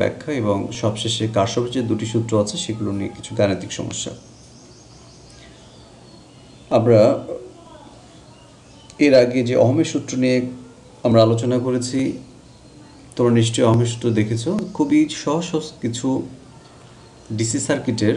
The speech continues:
ভোল্টেজ, কারেন্ট, রেজিস্ট্যান্স বের করার ব্যাপারে ওহমের সূত্র বেশ কার্যকরী। কিন্তু electric engineering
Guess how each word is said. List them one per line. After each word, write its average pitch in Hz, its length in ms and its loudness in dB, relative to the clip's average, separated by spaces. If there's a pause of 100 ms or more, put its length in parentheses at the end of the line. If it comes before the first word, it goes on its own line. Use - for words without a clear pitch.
(120)
ভোল্টেজ, 117 360 2 (220)
কারেন্ট, 104 400 2
রেজিস্ট্যান্স 110 380 -2 (100)
বের 101 200 0
করার 104 200 2
ব্যাপারে 131 220 0
ওহমের 107 260 -2
সূত্র - 160 -10 (100)
বেশ 113 180 -2
কার্যকরী। 101 500 -2 (1080)
কিন্তু 120 200 0 (120)
electric 127 300 -2
engineering 127 260 2